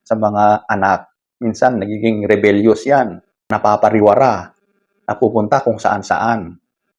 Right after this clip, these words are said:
kung ano-anong pinapasok ng mga bisyo dahil sa mga nangyari sa family. So, kapag buo yung mga family nila,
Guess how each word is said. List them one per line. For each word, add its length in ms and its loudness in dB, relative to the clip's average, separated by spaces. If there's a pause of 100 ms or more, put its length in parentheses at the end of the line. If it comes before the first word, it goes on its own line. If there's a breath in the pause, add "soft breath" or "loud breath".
(240)
kung 160 0
ano-anong 400 2
pinapasok 640 -2
ng 80 0
mga 240 2
bisyo 560 0 (240)
dahil 400 2
sa 80 0
mga 240 -2
nangyari 560 2 (600)
sa 280 -2
family. 720 -2
So, 240 -2
kapag 280 0
buo 280 2
yung 160 4
mga 200 2
family 360 0
nila, 480 0